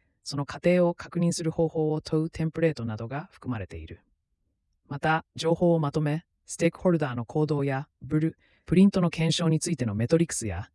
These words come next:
ユーザー調査要素を要約するサービス。ブループリント。エンジニアやプロダクトマネージャーとのコミュニケーションを改善するデザイン仕様テンプレート、および顧客との新しいアイデアのテストに使用できる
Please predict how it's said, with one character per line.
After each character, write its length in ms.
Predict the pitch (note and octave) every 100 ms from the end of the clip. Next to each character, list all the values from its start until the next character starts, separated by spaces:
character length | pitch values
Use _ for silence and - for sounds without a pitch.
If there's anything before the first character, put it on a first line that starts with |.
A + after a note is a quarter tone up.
| _ _ -
ユ 160 | C#3+ F3+
ー 20 |
ザ 140 | F#3
ー 40 | F3
調 200 | - F3
査 120 | E3+
要 220 | E3 E3+
素 160 | - B2
を 100 | A2+
要 160 | C3
約 160 | C#3 C3
す 100 | -
る 80 | C3
サ 160 | - B2+
ー 60 |
ビ 120 | A#2
ス。 200 | - - _ _ _ _ _ _ _ _ _ -
ブ 80 |
ル 140 | D#3+ F3+
ー 20 |
プ 100 | F3+
リ 100 | D3+
ン 60 | A2+
ト。 220 | F2 - _ _ _ -
エ 100 | D3+
ン 40 | D#3+
ジ 120 | D#3+
ニ 100 | D#3
ア 40 |
や 140 | B2+ -
プ 80 |
ロ 80 | D3
ダ 100 | D3
ク 60 | -
ト 80 | D3
マ 100 | C#3+
ネ 120 | C#3+
ー 20 |
ジ 100 | C3
ャ 40 |
ー 40 | A2
と 100 | A#2
の 100 | G#2
コ 120 | A#2+
ミ 100 | C3+
ュ 20 |
ニ 80 | D3+
ケ 140 | E3
ー 20 | D3
シ 120 | B2+
ョ 40 |
ン 60 | G#2+
を 40 |
改 240 | - B2+ C#3
善 180 | C#3
す 140 | B2+ B2
る 160 | C3+ B2+
デ 100 | A#2
ザ 160 | C#3
イ 60 | D3+
ン 40 |
仕 160 | D3 D3+
様 100 | C#3+
テ 120 | C#3+
ン 80 | C3+
プ 80 | B2
レ 100 | A2
ー 40 |
ト、 200 | - - _ _ _ _ _
お 80 | C#3+
よ 100 | C#3+
び 240 | C3 B2+ _ _ _
顧 140 | - C#3+
客 200 | F#3+ -
と 140 | G3+
の 200 | C3 F2
新 300 | - A#2+ E3+
し 120 | F3+ G#3+ F3+
い 40 | -
ア 100 | E3
イ 60 |
デ 100 | D#3
ア 60 | B2+
の 100 | A#2+
テ 140 | F3
ス 80 | -
ト 100 | B2
に 100 | G2+
使 180 | - C#3
用 120 | C#3
で 100 | C#3+
き 120 | -
る 240 | A2+ F2